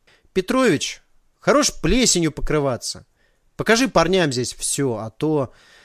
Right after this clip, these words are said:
они либо поубивают друг друга, либо в грибы превратятся, как ты». «Ну что, мальчики, пойдём на экскурсию.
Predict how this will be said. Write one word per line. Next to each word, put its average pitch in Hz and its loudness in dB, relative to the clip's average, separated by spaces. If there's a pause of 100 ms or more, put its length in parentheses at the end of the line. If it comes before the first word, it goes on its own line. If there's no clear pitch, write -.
(140)
они 175 4
либо 196 2
поубивают 190 4
друг 143 0
друга, 135 -2
либо 175 0
в 117 -6
грибы 170 0
превратятся, 139 -2
как 131 -6
ты». 101 -12 (320)
«Ну 415 4
что, 311 4
мальчики, 135 -2 (400)
пойдём 175 2
на 311 2
экскурсию. - -2